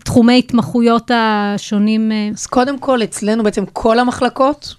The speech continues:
Speaker 2: לגמרי עם יכולות וכישורים של, אה, משברים. כי המשברים האל-,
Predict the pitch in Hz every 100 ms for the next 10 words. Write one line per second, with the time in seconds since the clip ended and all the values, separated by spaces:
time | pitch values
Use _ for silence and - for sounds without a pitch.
0 | _ _ _ _ _ - 196 175 165 220
1 | 233 247 226 190 180 170 185 190 196 202
2 | 190 - 170 190 190 - 165 165 160 156
3 | 151 151 147 151 156 180 156 147 - _
4 | _ _ _ _ _ - 220 196 190 185
5 | 202 240 254 220